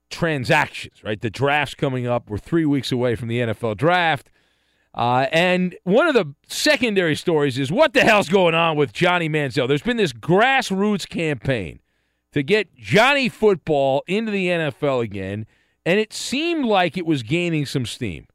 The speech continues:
It seemed like that was the case. We have a setback. We now have a setback in this campaign. Now, did Johnny Manziel get arrested?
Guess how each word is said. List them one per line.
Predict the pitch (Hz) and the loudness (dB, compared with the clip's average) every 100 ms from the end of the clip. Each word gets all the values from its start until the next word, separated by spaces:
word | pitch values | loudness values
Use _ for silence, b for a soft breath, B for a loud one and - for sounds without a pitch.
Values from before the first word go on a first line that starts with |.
| _ _ _ _ | _ _ _ _
It | 160 160 | -6 -4
seemed | - 302 269 | -2 0 0
like | 220 | 0
that | 160 190 170 | 2 2 2
was | 156 | -2
the | 143 | -2
case. | - 127 110 101 - - _ _ _ _ _ _ _ _ | -4 -4 -2 -4 -6 -14 _ _ _ _ _ _ _ _
We | 175 220 | 0 2
have | 175 285 294 | 4 4 4
a | 240 | 0
setback. | - 247 - 185 110 - - _ _ _ | 2 2 2 -2 -2 -6 -16 _ _ _
We | 175 220 | -4 -2
now | 196 233 277 285 277 | 0 2 4 4 4
have | 214 233 | 4 4
a | 220 | 2
setback | 190 - 214 - 196 156 - | 0 0 0 0 0 0 0
in | 170 | -2
this | 160 147 | -2 -4
campaign. | - 160 139 156 135 | -2 -2 0 0 0
Now, | 147 | 0
did | 156 156 | 0 0
Johnny | 226 262 277 | 2 4 2
Manziel | 254 240 202 214 208 | 0 -2 2 2 4
get | 185 180 | 2 2
arrested? | 151 156 131 - 78 | 4 2 2 -4 -10